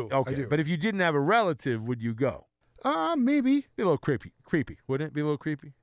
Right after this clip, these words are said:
Speaker 2: You know?
Speaker 1: Creepy? Why?
Speaker 2: Yeah, I mean, if you don't have, like, it's for family and, like, students, high school football. Don't you think it'd be a
Speaker 1: Uh,
Speaker 2: little awkward?
Speaker 1: I don't, I don't think creepy is the,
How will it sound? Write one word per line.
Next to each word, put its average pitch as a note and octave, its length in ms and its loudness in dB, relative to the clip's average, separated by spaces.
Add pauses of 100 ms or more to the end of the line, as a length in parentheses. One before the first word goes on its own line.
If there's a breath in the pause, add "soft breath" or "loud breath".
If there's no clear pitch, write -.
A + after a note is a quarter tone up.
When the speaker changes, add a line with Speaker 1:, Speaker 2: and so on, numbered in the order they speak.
Speaker 2:
You C#3 120 -8
know? C3 120 -12 (300)
Speaker 1:
Creepy? A#3 480 0
Why? F#3+ 380 0
Speaker 2:
Yeah, - 120 -12
I B3+ 60 -8
mean, C4+ 140 -2
if A#3+ 40 0
you B3 60 0
don't F#3 160 2
have, C#3 260 2
like, C3+ 220 -2
it's B3 260 -10
for B3+ 340 -6
family B3 520 0
and, F3 240 -4
like, E3 160 -4
students, - 640 -4 (220)
high B2+ 100 0
school A2 220 -8
football. - 320 -20 (1300)
Don't C4 200 2
you - 60 4
think A#3+ 120 4
it'd - 100 2
be - 60 4
a A3 40 6
Speaker 1:
Uh, G#3+ 40 4
Speaker 2:
little G#3 200 4
awkward? F3 420 2
Speaker 1:
I F#3+ 60 2
don't, C#4 200 2 (160)
I E3 60 2
don't A3+ 200 0
think C#3+ 200 -2
creepy D#3 680 -6
is A#2 200 -10
the, A2+ 340 -10